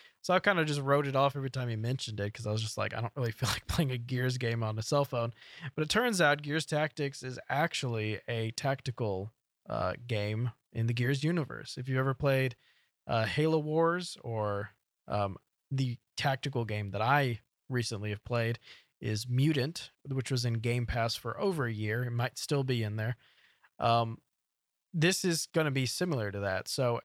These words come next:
this is a game that I probably wouldn't go seek out to play, but if it's in Game Pass, um, I'll probably play it, 'cause Gears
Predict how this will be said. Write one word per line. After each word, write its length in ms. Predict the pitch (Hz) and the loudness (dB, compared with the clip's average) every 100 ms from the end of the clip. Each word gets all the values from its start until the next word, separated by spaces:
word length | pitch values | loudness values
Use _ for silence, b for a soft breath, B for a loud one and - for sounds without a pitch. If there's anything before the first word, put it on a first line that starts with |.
| - | -6
this 260 | 165 180 208 | -2 0 0
is 120 | 214 | -2
a 40 | 190 | 2
game 240 | 180 170 | 2 4
that 320 | 156 135 - - - | 4 4 -2 -6 -2
I 80 | |
probably 300 | 147 - 156 | 0 4 4
wouldn't 220 | 143 139 135 | 2 0 0
go 160 | 127 | 0
seek 320 | 120 - 139 | 0 -4 -2
out 280 | 123 120 - | 2 2 0
to 80 | - | -10
play, 440 | - 120 117 147 190 | -10 0 2 2 0
but 300 | 143 110 - | 0 0 0
if 160 | 131 175 | -4 -4
it's 140 | 175 | -2
in 120 | 208 | 0
Game 220 | 156 151 175 | 2 2 2
Pass, 400 | 156 120 110 - b b b b - | 2 2 0 -6 b b b b -8
um, 440 | - 104 104 101 - _ 147 | 0 2 2 -2 -12 _ -2
I'll 80 | |
probably 240 | - 240 220 | 2 2 2
play 260 | - 226 | 0 0
it, 160 | 127 - | 0 -2
'cause 220 | 131 120 | -6 -6
Gears 640 | 135 147 180 185 190 - - | -2 2 4 4 0 -6 -12